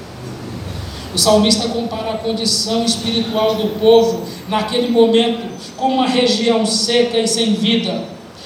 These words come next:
mas que num determinado momento era preenchida com umas torrentes de água. Era preenchido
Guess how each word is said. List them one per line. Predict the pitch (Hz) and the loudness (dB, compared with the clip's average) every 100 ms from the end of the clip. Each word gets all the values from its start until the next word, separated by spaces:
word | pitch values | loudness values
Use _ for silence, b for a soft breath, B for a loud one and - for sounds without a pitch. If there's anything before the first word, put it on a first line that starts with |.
| B | B
mas | 208 254 | 2 2
que | 254 | 2
num | 285 269 | 0 2
determinado | 254 254 233 247 247 262 277 285 | 2 2 0 0 2 2 2 4
momento | 285 277 269 240 - - - - - B B | 4 6 4 2 -2 -6 -8 -14 -18 B B
era | 262 269 269 | 2 4 4
preenchida | 277 277 285 - 302 294 285 | 2 0 2 2 2 2 2
com | 285 | 2
umas | 277 269 | 0 0
torrentes | 294 262 - 285 - - | 0 0 2 0 0 -2
de | 247 | 0
água. | 233 - 175 170 - - - - - - - - - - - - - - - - - - - - - - - - 175 - - - 185 - - - - B B B - | 0 -2 -6 -12 -16 -18 -20 -20 -20 -20 -20 -20 -18 -18 -18 -18 -18 -18 -18 -18 -18 -18 -18 -18 -18 -18 -18 -18 -18 -16 -16 -16 -18 -18 -16 -16 -16 B B B 0
Era | 262 285 | 2 4
preenchido | 277 277 277 - 311 320 294 | 4 4 6 4 2 0 -2